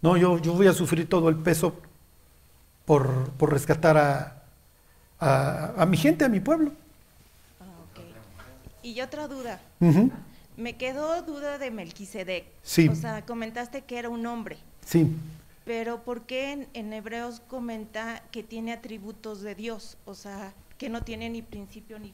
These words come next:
Speaker 2: fin.
Speaker 1: Ajá.
Speaker 2: Que no tiene ni padre ni madre. O sea, yo creo que son únicos atributos de Dios, o sea, porque ningún ser humano puede tener esos.
Speaker 1: Sí, sí, lo que pasa es que en ese sentido piensen, es otro, es ti-, la tipología, es otro tipo de Cristo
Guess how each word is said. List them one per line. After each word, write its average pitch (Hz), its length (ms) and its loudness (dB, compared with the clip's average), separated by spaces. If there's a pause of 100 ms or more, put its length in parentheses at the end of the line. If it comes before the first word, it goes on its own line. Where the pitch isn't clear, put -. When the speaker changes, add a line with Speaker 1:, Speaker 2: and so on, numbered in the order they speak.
Speaker 2:
fin. 220 300 -20
Speaker 1:
Ajá. 127 300 -2 (400)
Speaker 2:
Que 196 420 -12
no 208 100 -14
tiene 208 360 -14
ni 196 120 -18
padre 196 440 -18 (100)
ni 185 140 -20
madre. 190 260 -20
O 160 60 -20
sea, 175 420 -18 (240)
yo 220 140 -12
creo 240 160 -10
que 240 100 -14
son 226 220 -12
únicos 240 400 -12
atributos 208 560 -16
de 190 100 -12
Dios, 220 280 -16
o 202 40 -18
sea, 190 160 -18
porque 190 340 -20
ningún 196 360 -14
ser 208 200 -16
humano 196 320 -14
puede 190 300 -16
tener 185 420 -18
esos. - 380 -20 (240)
Speaker 1:
Sí, 208 500 0
sí, 202 220 0
lo 190 220 6
que 190 80 4
pasa 196 200 6
es 190 120 2
que 196 300 6
en 180 100 4
ese 190 160 2
sentido 175 640 4 (560)
piensen, 190 520 6
es 190 200 2
otro, 185 400 4 (100)
es 175 260 0
ti-, 233 140 -6
la 165 180 2
tipología, 160 600 6
es 165 80 4
otro 180 220 4
tipo 170 240 6
de 147 100 4
Cristo 165 460 0